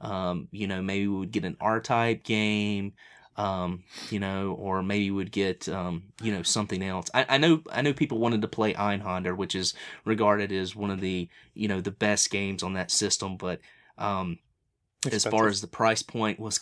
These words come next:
Speaker 1: <laughs> yes, it, it, it, that's a game that's really shot up. I mean, I think it's around seventy-five, eighty bucks now,
Speaker 2: Oh, wow.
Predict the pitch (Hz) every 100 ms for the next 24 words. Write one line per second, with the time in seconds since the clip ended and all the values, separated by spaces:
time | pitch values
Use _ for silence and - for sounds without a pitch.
0 | - 143 117 107 95 92 - 120 117 127
1 | - 170 - - 175 185 165 151 117 104
2 | 107 101 - 98 98 95 92 101 101 101
3 | 101 135 170 101 95 87 95 95 92 92
4 | - 98 95 87 95 - - - 95 117
5 | 104